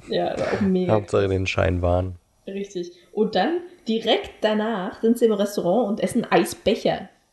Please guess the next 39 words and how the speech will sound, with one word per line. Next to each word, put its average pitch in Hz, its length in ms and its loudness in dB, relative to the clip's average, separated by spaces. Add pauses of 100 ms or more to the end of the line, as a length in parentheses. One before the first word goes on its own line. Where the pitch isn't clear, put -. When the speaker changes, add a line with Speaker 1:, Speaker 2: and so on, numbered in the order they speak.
(420)
Speaker 1:
Wie 247 120 0
viel - 220 0
Eis 202 200 0 (100)
essen 277 340 -4
die 214 120 -4
denn? 165 360 -6 (640)
Speaker 2:
Na, 98 120 0
da 98 120 4
waren 117 160 2
sie - 40 -2
Speaker 1:
Warum? 135 140 2
Speaker 2:
aber, 123 60 -2
glaub 123 140 2
ich, 120 120 -4
auch 117 40 -4
noch 110 180 -2
richtig - 340 -6
Mittagessen, 95 500 0
aber 92 140 2
davon 95 300 0
haben 98 120 -2
sie 95 100 -4
Speaker 1:
Ja, 98 140 4
Speaker 2:
nichts 170 140 0
Speaker 1:
ja. 220 80 2
Speaker 2:
erzählt. 107 340 0 (500)
Speaker 1:
Ja, 202 200 -2
ja, 233 180 2 (120)
ja, 185 300 2
also 170 280 0
ich - 100 -12
denke 180 240 2
auch, 165 140 2
dass 180 160 2
sie 185 100 2
vorher 170 420 0
richtig 175 280 -4
Mittagessen 180 600 -4
waren, 170 300 -8